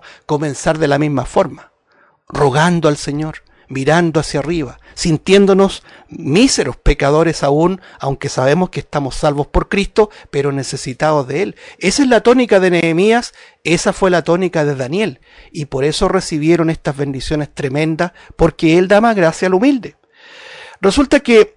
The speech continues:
una vez que ora, el Señor dice, o sea, eh, a través de Nehemías, eh, orando acá, eh,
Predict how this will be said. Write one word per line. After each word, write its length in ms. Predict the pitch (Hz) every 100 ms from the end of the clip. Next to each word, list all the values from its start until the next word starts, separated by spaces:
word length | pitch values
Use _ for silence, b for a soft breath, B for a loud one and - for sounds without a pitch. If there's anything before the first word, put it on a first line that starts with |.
| -
una 240 | 233 247
vez 140 | 240
que 160 | - 220
ora, 480 | 208 220 165 190 - _ _ _ _ -
el 160 | 170
Señor 400 | - 151 180 180
dice, 680 | 180 180 185 170 151 131 117 _
o 100 | 175
sea, 400 | 180 160 139 117 -
eh, 220 | 113 107
a 80 | 135
través 300 | - 143 156
de 80 | 139
Nehemías, 720 | 139 139 160 196 180 175 - -
eh, 240 | 143 127
orando 420 | - 143 170 190 170
acá, 380 | 156 170 - _ - b b b b
eh, 460 | - 139 135 120 -